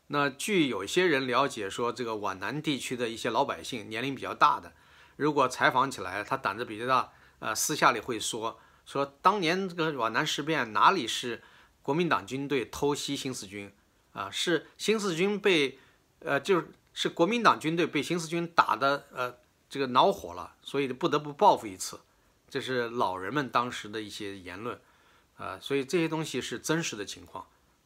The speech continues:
呃，那么有的人就光偏信中共党史，以为皖南事变就是国民党军队有意要消灭共产党，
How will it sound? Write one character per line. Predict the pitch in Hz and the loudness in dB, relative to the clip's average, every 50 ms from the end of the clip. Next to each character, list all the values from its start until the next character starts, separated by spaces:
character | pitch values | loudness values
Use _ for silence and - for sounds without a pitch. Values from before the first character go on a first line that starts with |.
| _ _ | _ _
呃， | - 98 104 107 117 | -16 -14 -14 -12 -8
那 | 127 123 | -6 -6
么 | 120 120 120 - _ _ _ _ _ _ _ _ | -6 -6 -8 -12 _ _ _ _ _ _ _ _
有 | 117 117 117 | -6 -4 0
的 | 131 170 165 | 2 4 4
人 | 147 139 151 151 | 4 4 2 2
就 | 160 127 127 - _ _ _ - | 0 0 -2 -6 _ _ _ 4
光 | 151 151 156 156 156 151 - - | 6 6 6 4 2 -6 -8 -4
偏 | - - 170 180 170 | 0 2 2 2 2
信 | - 185 147 120 107 110 - | 2 0 -2 -2 -4 -6 -4
中 | - 151 160 156 | -2 0 0 0
共 | 139 120 | 0 2
党 | 107 113 127 147 | 2 2 2 2
史， | 139 - - 98 95 98 | 0 -2 -6 -8 -10 -10
以 | 98 98 | -10 -10
为 | 98 107 117 131 | -6 -6 -4 -4
皖 | 110 101 95 | -4 -6 -6
南 | 98 104 120 | -6 -6 -6
事 | 123 - 127 120 | -6 -4 -4 -4
变 | 123 143 151 120 - - - - - - - - _ | -2 0 0 0 -2 -4 -10 -20 -20 -20 -20 -18 _
就 | - 156 151 | 0 2 2
是 | 131 135 143 | 2 2 0
国 | 113 - 131 | -2 -2 -2
民 | 147 170 160 | -2 0 2
党 | 135 104 92 101 | 0 0 0 -2
军 | 113 127 139 139 | -4 -6 -2 0
队 | 147 131 117 113 107 | 0 0 0 0 -4
有 | 101 98 98 | -6 -6 -6
意 | 117 147 143 | -6 -4 -2
要 | 127 120 113 | 0 0 0
消 | - - 143 143 | 0 0 0 0
灭 | 147 131 120 | 0 -2 -6
共 | - 143 127 | -6 -6 -4
产 | 113 113 113 104 90 | -2 -4 -4 -4 -6
党， | 85 82 - | -10 -12 -14